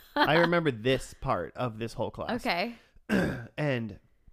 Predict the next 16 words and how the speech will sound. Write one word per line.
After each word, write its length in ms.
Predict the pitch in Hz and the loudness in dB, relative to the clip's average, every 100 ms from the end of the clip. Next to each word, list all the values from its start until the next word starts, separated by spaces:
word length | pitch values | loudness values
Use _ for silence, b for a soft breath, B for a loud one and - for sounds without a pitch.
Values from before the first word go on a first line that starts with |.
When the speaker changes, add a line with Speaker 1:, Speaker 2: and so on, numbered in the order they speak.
| _ _ _ _ _ - - 117 | _ _ _ _ _ -20 -18 -14
Speaker 2:
she 600 | - 143 139 131 131 123 | -6 -2 0 0 -2 -6
then, 440 | 113 135 131 127 - | -2 0 0 -2 -2
so 200 | 139 127 | 0 0
she's 200 | - 120 | -2 -6
like, 140 | 117 - | -4 2
"All 200 | 139 151 | 4 4
the 80 | |
awards." 280 | 147 131 123 - - | 2 2 0 -2 0
Also, 240 | 170 185 | 2 2
we 160 | 170 208 | -2 0
didn't, 220 | 208 - | 0 0
I 140 | 135 | -2
didn't, 180 | 143 120 | -2 -4
we 140 | 139 147 | -2 -2
didn't 240 | 147 104 | -2 -2
know, 360 | 120 120 127 | -2 0 -2